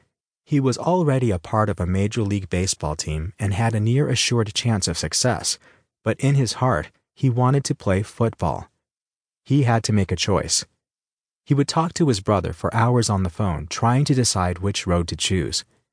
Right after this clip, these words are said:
It was a difficult choice for him. Standing at the crossroads, he asked himself, "What am I capable of? Am I capable of doing what I want to do?"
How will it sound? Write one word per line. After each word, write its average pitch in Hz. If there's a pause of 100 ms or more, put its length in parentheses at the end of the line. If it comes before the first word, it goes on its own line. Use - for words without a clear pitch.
(440)
It -
was 135
a 127
difficult 143
choice 139
for -
him. 73 (760)
Standing 147
at 120
the 104
crossroads, - (200)
he 117
asked 113
himself, 95 (640)
"What -
am 190
I 127
capable 92
of? - (560)
Am 123
I 185
capable 151
of 92
doing 110
what 95
I 117
want 104
to 101
do?" 95